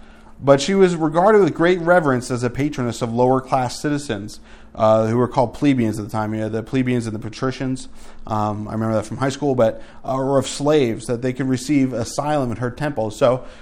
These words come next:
she was the people's people. You know, she was the people's candidate. She was the people's god.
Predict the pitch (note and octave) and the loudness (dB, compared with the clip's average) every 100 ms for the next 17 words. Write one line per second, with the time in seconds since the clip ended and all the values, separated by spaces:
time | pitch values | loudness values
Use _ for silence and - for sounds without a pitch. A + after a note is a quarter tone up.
0 | - - D#3+ E3+ E3 D#3+ F3+ F3 F3+ E3 | -8 4 6 6 4 0 -2 0 0 -2
1 | - - F#3+ D#3+ C3+ G2 A#2 C3+ C3+ C3 | -6 -6 -4 0 0 0 -6 -4 -2 0
2 | B2 D#3 D3 D3 D3 D#3+ D#3+ D#3 C#3+ - | 0 0 0 -2 -6 -6 -2 0 -2 -4
3 | D3+ D#3 A#2+ G#2 - - C3 B2+ B2+ D#3+ | -2 0 0 -2 -6 -4 -2 -2 -4 -6
4 | D#3 C#3+ C3+ C#3 D3 A#2+ | -4 -4 -4 -4 -2 -4